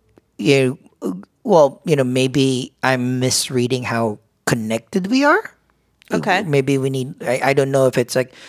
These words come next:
Speaker 1: a six more months thing rather than, like, a four
Speaker 2: Have you
Speaker 1: month
Speaker 2: taken her
Speaker 1: thing.
Speaker 2: on a really romantic
Speaker 1: We,
Speaker 2: date?
Speaker 1: of course. We've gone to the
Speaker 2: Brought her
Speaker 1: Hamptons.
Speaker 2: flowers.
Speaker 1: Not flowers, but I bought her
Speaker 2: Fancy
Speaker 1: other
Speaker 2: place.
Speaker 1: stuff.
Speaker 2: You dressed up.
Speaker 1: Oh, yeah, we did dress up
Speaker 2: You
Speaker 1: when we
Speaker 2: hold
Speaker 1: were in
Speaker 2: her
Speaker 1: the Hamptons.
Speaker 2: hand.
Speaker 1: All the time. We hold her hand.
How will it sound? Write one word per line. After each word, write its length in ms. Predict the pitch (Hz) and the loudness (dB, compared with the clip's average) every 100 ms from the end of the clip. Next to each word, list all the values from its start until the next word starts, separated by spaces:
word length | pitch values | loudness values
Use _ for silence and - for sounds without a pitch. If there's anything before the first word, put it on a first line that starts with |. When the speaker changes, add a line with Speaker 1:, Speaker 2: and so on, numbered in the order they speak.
| - - | -14 -2
Speaker 1:
a 160 | 127 127 | 0 2
six 400 | - 185 - 165 | 0 -2 -2 0
more 160 | 151 | 0
months 420 | 135 135 156 - | 2 -2 -2 -6
thing 320 | - 139 110 110 | -4 -4 -6 0
rather 320 | 127 117 120 | 2 2 0
than, 160 | 117 | -2
like, 180 | 110 110 | -6 -6
a 140 | 110 110 | -6 -6
four 240 | - 131 | 0 0
Speaker 2:
Have 100 | 247 | 2
you 60 | 311 | -2
Speaker 1:
month 100 | - | 0
Speaker 2:
taken 280 | 370 392 | -2 -2
her 60 | 370 | 0
Speaker 1:
thing. 80 | 339 | 0
Speaker 2:
on 80 | 277 | 0
a 60 | 240 | 0
really 260 | 233 233 | 2 2
romantic 680 | 214 190 170 113 151 - 196 - | 0 -2 -2 -6 -6 -8 -8 2
Speaker 1:
We, 180 | 339 | 2
Speaker 2:
date? 120 | 247 - | 4 -2
Speaker 1:
of 300 | - - - | -6 -12 -14
course. 600 | - 117 113 214 - - - - - - _ | -14 -8 -2 -2 -2 -10 -18 -20 -20 -20 _
We've 80 | - | -14
gone 180 | - 285 | -12 -12
to 60 | 262 | 0
the 80 | |
Speaker 2:
Brought 120 | 214 208 | 0 2
her 80 | |
Speaker 1:
Hamptons. 160 | 269 320 | 0 0
Speaker 2:
flowers. 1080 | 175 160 170 170 165 165 160 156 156 151 170 | -2 0 2 0 0 -2 -2 -4 -6 -6 0
Speaker 1:
Not 180 | 220 269 | 2 2
flowers, 540 | - 185 165 160 156 | 0 0 4 4 2
but 140 | 170 165 | 0 0
I 60 | |
bought 300 | 151 147 147 | 0 0 2
her 60 | 208 | 0
Speaker 2:
Fancy 300 | 196 - - | -2 -4 -8
Speaker 1:
other 60 | - | -6
Speaker 2:
place. 320 | 202 185 185 | -2 -2 -4
Speaker 1:
stuff. 60 | 202 | -10
Speaker 2:
You 60 | |
dressed 380 | 175 185 - - | -4 -4 -4 -6
up. 640 | 160 156 156 151 - _ _ _ _ _ - | -4 -2 -2 -4 -8 _ _ _ _ _ 2
Speaker 1:
Oh, 100 | 202 | 4
yeah, 140 | 262 | 4
we 120 | 190 | 2
did 180 | 165 233 | 0 -2
dress 280 | 185 147 - | 0 0 0
up 60 | 139 | -4
Speaker 2:
You 40 | |
Speaker 1:
when 80 | 214 | -2
we 20 | |
Speaker 2:
hold 120 | 214 | -2
Speaker 1:
were 60 | 214 | -2
in 40 | |
Speaker 2:
her 100 | 214 | -4
Speaker 1:
the 60 | - | -6
Hamptons. 340 | 180 165 160 156 | -4 -6 -6 -6
Speaker 2:
hand. 160 | 156 | -4
Speaker 1:
All 140 | 330 240 | -4 -4
the 80 | |
time. 260 | - - 131 | -6 -14 -16
We 60 | 127 | -14
hold 180 | 123 117 | -14 -14
her 40 | |
hand. 120 | 113 | -18